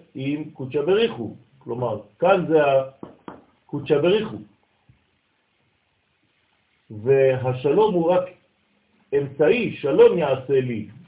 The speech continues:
היא כאן מדברת, כאן הפה. היא מדברת איתו, והיא מבקשת ממנו את האלמנט הזה שנקרא שלום, כי רק דרך השלום,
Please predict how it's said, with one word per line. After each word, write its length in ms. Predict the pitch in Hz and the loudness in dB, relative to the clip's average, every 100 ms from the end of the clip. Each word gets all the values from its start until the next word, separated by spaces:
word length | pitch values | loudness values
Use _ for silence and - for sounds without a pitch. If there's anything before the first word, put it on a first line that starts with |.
| _ 113 | _ -8
היא 460 | 185 233 208 196 | -4 -4 -6 -2
כאן 200 | 170 147 | -2 0
מדברת, 600 | 139 127 113 120 104 87 - _ - | 0 0 0 0 0 -4 -12 _ -2
כאן 180 | 185 185 | 0 2
הפה. 300 | - 131 107 - _ _ - - _ - _ _ - - _ - - - _ _ _ _ _ _ _ | 0 -2 -2 -6 _ _ -20 -20 _ -20 _ _ -20 -20 _ -20 -20 -20 _ _ _ _ _ _ _
היא 220 | 151 190 | -2 0
מדברת 540 | 170 165 175 185 175 160 | 4 4 4 2 0 -2
איתו, 520 | - 180 123 - - _ _ _ _ _ _ _ - | 2 2 2 -2 -20 _ _ _ _ _ _ _ -14
והיא 220 | 120 139 | -10 -8
מבקשת 600 | 135 135 143 226 220 196 | -4 -4 4 4 4 0
ממנו 720 | 165 160 165 226 185 180 175 170 | -2 -4 -2 -2 2 2 2 0
את 160 | - | 0
האלמנט 600 | 165 151 151 160 180 175 | 2 4 4 2 0 2
הזה 400 | 151 113 107 104 107 _ | 0 0 -2 -4 -10 _
שנקרא 460 | 131 127 127 160 | -8 -4 -2 -2
שלום, 640 | 156 135 104 95 107 165 175 _ _ _ _ _ _ _ _ _ _ - - | 0 -2 0 0 -2 -6 -12 _ _ _ _ _ _ _ _ _ _ -18 -10
כי 200 | 135 131 | -2 0
רק 280 | 165 - 160 | 2 0 2
דרך 320 | 185 185 175 | 2 2 -2
השלום, 600 | 160 - 156 233 208 180 | -2 0 4 6 6 2